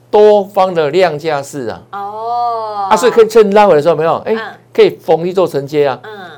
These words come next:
Speaker 1: 那今天也是稍微跌破五日均线嘛。
Speaker 2: 嗯。
Speaker 1: 那跌在十日均线之上，也和我们刚刚所讲的，对不对？
Speaker 2: 嗯。
Speaker 1: 技术线来看的话，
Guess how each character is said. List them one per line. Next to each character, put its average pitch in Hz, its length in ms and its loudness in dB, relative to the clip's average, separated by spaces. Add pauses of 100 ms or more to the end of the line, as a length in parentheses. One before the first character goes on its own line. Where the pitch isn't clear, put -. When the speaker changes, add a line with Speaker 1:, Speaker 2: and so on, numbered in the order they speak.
(120)
Speaker 1:
那 254 140 4
今 240 160 -6
天 240 120 4
也 190 60 -2
是 180 80 -10
稍 - 180 0
微 208 100 4
跌 - 240 -4
破 214 100 6
五 147 180 0
日 170 40 -4
均 190 160 -6
线 175 160 4
嘛。 113 180 -6 (220)
Speaker 2:
嗯。 214 80 -18 (380)
Speaker 1:
那 226 140 0
跌 233 200 -4
在 233 100 4
十 214 200 -4
日 214 40 -4
均 208 120 -2
线 214 100 4
之 190 140 -6
上， 185 280 2 (280)
也 185 200 4
和 185 100 6
我 240 120 8
们 156 140 2
刚 202 100 2
刚 214 80 0
所 190 140 2
讲 160 160 -2
的， 139 80 -2
对 175 80 2
不 196 40 6
对？ 190 240 4
Speaker 2:
嗯。 269 160 -18 (680)
Speaker 1:
技 196 120 -4
术 214 80 0
线 202 160 4
来 170 80 2
看 185 140 4
的 175 80 4
话， 175 260 6